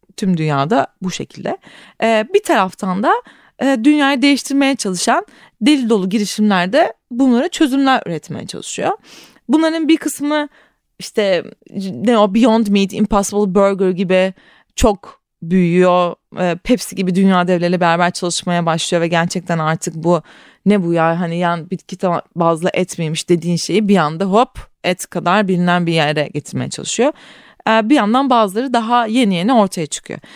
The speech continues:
Şimdi bu enerji verimlilik konusunda aslında birçok bildiğimiz şey yanlış. Yani şu anki, şu an olduğumuz düzenin verimli olduğunu kim söylüyor ki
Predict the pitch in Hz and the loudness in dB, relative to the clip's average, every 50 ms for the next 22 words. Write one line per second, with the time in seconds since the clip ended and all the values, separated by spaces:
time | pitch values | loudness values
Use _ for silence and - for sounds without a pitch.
0 | - - _ - - 262 269 262 262 277 - - - 247 254 254 262 262 262 262 | -20 -20 _ -4 0 2 4 4 4 4 2 2 0 0 0 0 0 0 0 0
1 | 269 208 226 240 220 247 247 262 277 254 - - - _ _ _ _ _ _ _ | 2 4 4 4 4 4 4 4 4 2 0 -4 -14 _ _ _ _ _ _ _
2 | _ - - - 180 170 170 - - 170 170 196 262 339 - - - - - - | _ -6 -2 0 0 0 0 -2 -2 0 2 2 2 2 0 -4 -12 -20 -12 -4
3 | - 214 269 - - 277 285 262 - - 311 226 208 202 226 220 190 185 233 220 | -2 -2 -2 -2 -2 -2 -2 0 0 0 0 2 4 4 6 6 6 6 6 6
4 | 214 208 - - 247 269 262 220 202 185 170 160 143 139 - - - - 131 147 | 6 4 4 2 0 2 4 4 4 4 2 0 -2 -6 -8 -6 -6 -6 -4 -4
5 | 160 156 - 285 254 247 233 240 240 - - 285 262 - - - - - _ - | -4 -2 0 2 2 4 2 2 -2 -4 -4 -4 -4 -4 -6 -14 -20 -20 _ -12
6 | - - 285 262 277 294 294 247 - 214 233 247 233 214 294 294 302 269 226 214 | -2 0 2 4 4 2 0 0 0 2 2 2 4 4 4 2 2 0 0 0
7 | 233 233 226 294 302 320 330 302 254 240 233 247 254 269 277 277 262 262 233 233 | 0 2 4 2 2 2 2 2 2 4 4 4 2 2 2 2 2 2 0 0
8 | 254 262 277 285 254 - - - - - _ _ - 285 269 269 - - - 247 | 0 2 2 2 0 -2 -6 -16 -20 -20 _ _ 0 2 2 2 0 2 2 2
9 | 240 254 262 277 269 240 - - 226 220 202 175 - | 4 4 4 2 2 0 -2 0 2 2 2 2 0